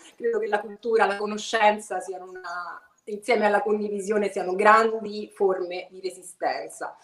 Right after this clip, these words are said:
In un momento storico in cui quasi vengono osteggiate, è bello fare anche gli amanuensi.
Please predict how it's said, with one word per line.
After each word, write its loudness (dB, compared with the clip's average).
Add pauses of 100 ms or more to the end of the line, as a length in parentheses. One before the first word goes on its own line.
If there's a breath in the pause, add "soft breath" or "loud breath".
(360 soft breath)
In -2
un 0
momento 2
storico 4
in -2
cui -6
quasi 2
vengono 2
osteggiate, -4
è -18
bello -4
fare -2
anche -8
gli -4
amanuensi. -8